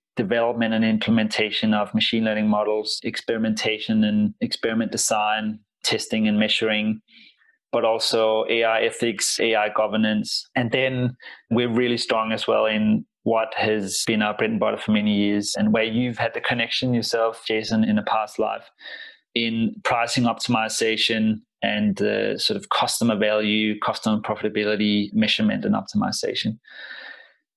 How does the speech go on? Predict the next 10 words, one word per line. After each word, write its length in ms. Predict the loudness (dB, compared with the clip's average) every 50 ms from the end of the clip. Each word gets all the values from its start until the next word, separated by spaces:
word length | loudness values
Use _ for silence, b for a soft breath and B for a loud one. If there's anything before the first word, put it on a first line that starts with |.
| _
So 400 | -4 -2 2 2 4 2 2 0 -4 -12 _ _ _
Taylor 280 | 0 0 2 2 2 0
Fry 280 | 0 0 0 2 2
is 100 | 0 0
actually 840 | 0 0 0 0 2 2 2 2 2 2 2 2 2 0 -2 -6 -6 -4
fifty-one 460 | -2 -2 0 0 0 0 0 0 0
percent 340 | -2 0 0 0 0 0 0
owned 420 | 0 0 0 0 0 0 0 0
by 560 | 0 0 0 0 0 0 0 0 0 -2 -4 B B B B _ _ -2
Qantas, 540 | 0 0 0 0 0 0 0 -2 -4 -8